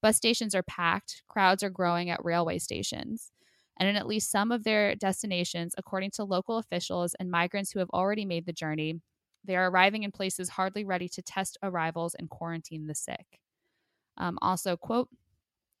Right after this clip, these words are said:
India risks repeating the traumatic mass movement that occurred last year after it enforced one of the world's toughest national lockdowns,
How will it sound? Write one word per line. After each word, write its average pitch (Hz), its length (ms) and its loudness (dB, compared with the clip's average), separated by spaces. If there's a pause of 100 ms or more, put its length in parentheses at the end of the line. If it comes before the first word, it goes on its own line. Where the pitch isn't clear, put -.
(220)
India 262 280 4
risks 233 320 0
repeating 208 460 -4
the 196 80 -2
traumatic 196 460 0
mass 190 260 -2
movement 190 380 -4
that 190 120 0
occurred 214 360 -4
last 185 300 0
year 202 280 2
after 196 300 2
it 196 80 -2
enforced 196 440 -2
one 190 140 -4
of 180 80 -8
the 196 80 -4
world's 190 380 -2
toughest - 480 -2
national 175 440 -2
lockdowns, 160 720 -2